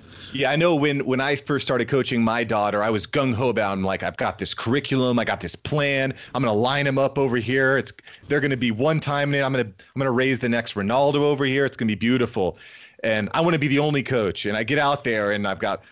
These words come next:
one kid chasing dragonflies. My daughter's heading, booking it to the playground. I got another kid rolling in the net. I'm like, "I'm sure glad that not only these other parents here, but the I nine Sports guys are here to kinda help, like,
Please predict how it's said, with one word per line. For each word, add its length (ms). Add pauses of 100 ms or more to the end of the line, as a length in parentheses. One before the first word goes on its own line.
(120)
one 220
kid 240
chasing 320
dragonflies. 880
My 140
daughter's 480
heading, 320 (160)
booking 360
it 100
to 80
the 80
playground. 680
I 40
got 140
another 280
kid 160
rolling 340
in 80
the 80
net. 220
I'm 80
like, 220 (800)
"I'm 140
sure 320
glad 720 (260)
that 220
not 160
only 180
these 160
other 140
parents 500
here, 420 (220)
but 480
the 160
I 160
nine 260
Sports 440
guys 280
are 60
here 180
to 60
kinda 240
help, 280
like, 320